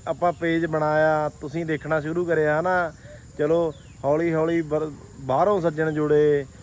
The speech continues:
ਉਰਿਓਂ ਜੁੜੇ, ਹੌਸਲਾ ਵਧਾਈ ਦਿੰਦੇ ਰਹੇ, ਹਨਾ, ਵੀ ਯਾਰ ਭਾਈ, ਆਪ ਦੀ ਲੈ, ਇੱਕ ਆਪ ਦੀ ਲੈ। ਚਲੋ, ਮਹਾਰਾਜ ਨੇ ਕਿਰਪਾ ਕਰੀ ਵੀ ਇੱਕ ਆਪਾਂ ਪੁਰਾਣੀ, ਹਨਾ, ਦਸਮੇਸ਼ ਆਪ ਦੀ ਲਈ ਪਹਿਲਾਂ।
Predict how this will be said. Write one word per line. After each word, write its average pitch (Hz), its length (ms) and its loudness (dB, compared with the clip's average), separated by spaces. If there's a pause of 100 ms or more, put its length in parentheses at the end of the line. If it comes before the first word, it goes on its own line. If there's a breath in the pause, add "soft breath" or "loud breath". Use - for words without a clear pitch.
(200 loud breath)
ਉਰਿਓਂ 160 380 0
ਜੁੜੇ, 156 480 2
ਹੌਸਲਾ 147 440 0
ਵਧਾਈ 165 320 0
ਦਿੰਦੇ 147 320 0
ਰਹੇ, 147 300 2
ਹਨਾ, 160 200 -4
ਵੀ 151 160 -6
ਯਾਰ 147 180 -2
ਭਾਈ, 147 340 -4 (400)
ਆਪ 135 220 -2
ਦੀ 135 140 -6
ਲੈ, 135 100 0 (100)
ਇੱਕ 139 160 -8
ਆਪ 127 240 -6
ਦੀ 127 160 -8
ਲੈ। 139 240 -2
ਚਲੋ, 160 340 0 (420 loud breath)
ਮਹਾਰਾਜ 147 280 0
ਨੇ 180 160 0
ਕਿਰਪਾ 156 380 0
ਕਰੀ 156 320 -2
ਵੀ 156 140 -2
ਇੱਕ - 160 -4
ਆਪਾਂ 156 200 -4
ਪੁਰਾਣੀ, 156 420 0
ਹਨਾ, 185 140 2
ਦਸਮੇਸ਼ 143 520 0
ਆਪ 143 300 -2
ਦੀ 143 120 -2
ਲਈ 139 180 -2
ਪਹਿਲਾਂ। 147 360 -2